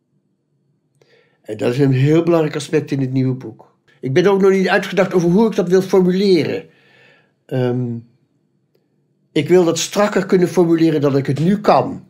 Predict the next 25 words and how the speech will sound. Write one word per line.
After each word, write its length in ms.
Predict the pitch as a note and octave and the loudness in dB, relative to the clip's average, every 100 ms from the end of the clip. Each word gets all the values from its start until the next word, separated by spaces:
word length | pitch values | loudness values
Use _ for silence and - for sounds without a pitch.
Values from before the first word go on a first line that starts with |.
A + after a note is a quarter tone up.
| _ | _
Het 160 | A#2+ | -6
boek 160 | C#3 E3 | -4 -2
is 100 | C#3+ | 0
nu 140 | D#3+ | -2
geschreven, 580 | C#3 - D3+ D#3+ F#3 F#3+ | -2 -4 0 2 0 -2
het 120 | C#3+ | -6
is, 220 | C#3 - C3+ | -8 -6 -4
eh, 180 | A#2 | -2
het 120 | A#2+ A#2 | -2 -2
wordt 180 | A#2 | -2
nu 120 | C3+ B2+ | 0 -2
geredigeerd. 800 | B2 A2+ A2 - C#3+ D#3+ D#3 - - - - - _ _ | -4 -6 -6 -4 -2 -2 -6 -20 -20 -20 -20 -20 _ _
Als 160 | A2+ A2+ | -12 -10
het 100 | A2+ | -6
goed 160 | C#3 | -6
is, 80 | - | -6
hoef 220 | A#2+ C3 | -6 -6
ik 60 | A#2+ | -4
er 60 | B2 | -4
nog 100 | A#2+ | -4
maar 140 | - | -2
één 200 | D#3+ D#3+ | -2 -2
keer 140 | D#3 | -4
doorheen. 720 | B2+ B2 C3 C3+ F3 B3 - _ _ _ _ _ _ _ _ _ | -4 -4 -2 0 0 -4 -8 _ _ _ _ _ _ _ _ _
Ehm, 280 | - B2+ | -6 -4